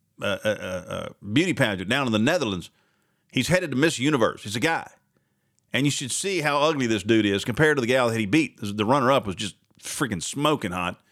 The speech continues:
And this guy beat her. <laughs> He's big old buck-toothed dude. I mean, good night.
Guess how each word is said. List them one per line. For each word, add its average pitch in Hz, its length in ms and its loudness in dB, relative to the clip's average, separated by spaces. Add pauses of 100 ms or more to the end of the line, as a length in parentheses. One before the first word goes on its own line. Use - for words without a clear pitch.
(640)
And 143 400 -2
this 156 160 0
guy 240 220 0
beat 277 200 -2
her. 240 140 -10 (540)
<laughs> - 540 -16
He's - 180 -8 (720)
big 147 180 2
old 175 200 0
buck-toothed 160 720 0
dude. 160 360 2
I 135 80 4
mean, 123 260 -2
good 110 420 0
night. 135 460 -2